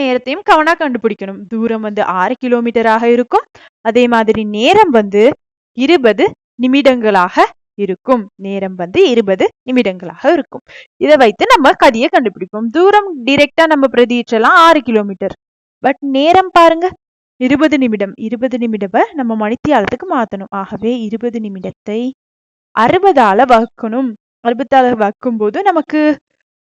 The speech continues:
தசத்துல எந்த விடையுமே, ஆ, கிடைக்கும். பூஜ்ஜியம் தசம் மூன்று அப்படின்னு சொல்லி அதை விட நம்ம பின்னத்துல வைத்து செய்யறது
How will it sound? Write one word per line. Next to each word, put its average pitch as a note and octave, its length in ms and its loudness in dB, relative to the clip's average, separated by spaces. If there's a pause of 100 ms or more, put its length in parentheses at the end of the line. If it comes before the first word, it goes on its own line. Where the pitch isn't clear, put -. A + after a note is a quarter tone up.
(180)
தசத்துல D#4 480 2
எந்த C#4+ 220 4
விடையுமே, C4+ 380 2 (180)
ஆ, B3 80 4 (360)
கிடைக்கும். C4 560 0
பூஜ்ஜியம் D4 400 0
தசம் C4 320 0
மூன்று C4+ 480 -2
அப்படின்னு G3+ 360 -6
சொல்லி G3+ 180 -4 (140)
அதை A#3+ 180 2
விட C4 140 2
நம்ம F#4+ 280 2
பின்னத்துல F4 480 0
வைத்து B3 280 0
செய்யறது G#3+ 480 0